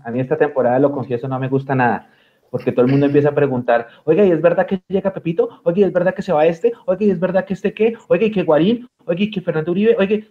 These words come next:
Entonces yo siempre les digo, "Cuando se ha confirmado, lo ponemos nosotros. De humo, yo no sirvo para tirar humo, Leo". Buenas noches, ahí dentro, Juanse, buenas noches para todos.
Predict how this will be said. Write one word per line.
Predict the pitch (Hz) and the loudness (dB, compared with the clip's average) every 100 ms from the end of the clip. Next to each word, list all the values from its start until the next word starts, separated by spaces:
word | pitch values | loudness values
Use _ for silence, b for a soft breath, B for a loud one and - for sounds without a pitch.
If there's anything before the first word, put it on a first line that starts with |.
| _ _ _ | _ _ _
Entonces | 147 147 | 0 2
yo | 156 | 2
siempre | 156 156 156 | 0 0 0
les | 160 156 | 2 2
digo, | 131 135 147 147 - - | 2 2 4 2 -2 -4
"Cuando | 131 131 127 - | -2 0 -2 -2
se | - | -2
ha | 151 | -2
confirmado, | 175 180 180 143 151 170 | -2 -2 -2 2 4 4
lo | 156 | 4
ponemos | 156 131 135 | 0 -4 -4
nosotros. | 151 135 123 - - - _ - | -4 -2 -4 -4 -18 -20 _ 0
De | 117 | 4
humo, | 117 151 165 175 180 - _ - | 6 6 4 2 -2 -6 _ -8
yo | 139 | -6
no | 147 | -4
sirvo | 147 147 143 | -4 -2 -2
para | 143 131 | -2 -2
tirar | 123 117 | -4 -4
humo, | 117 110 104 | -4 -4 -4
Leo". | 107 101 | -2 0
Buenas | 113 135 | 0 -2
noches, | 143 143 151 139 | -4 -6 -10 -10
ahí | 123 113 | -6 -4
dentro, | 127 123 127 | -4 -4 -2
Juanse, | 131 117 | -2 -2
buenas | 113 117 127 | -2 -2 -4
noches | 120 131 | -10 -12
para | 127 110 | -8 -8
todos. | 110 107 98 90 - - | -8 -10 -10 -12 -20 -20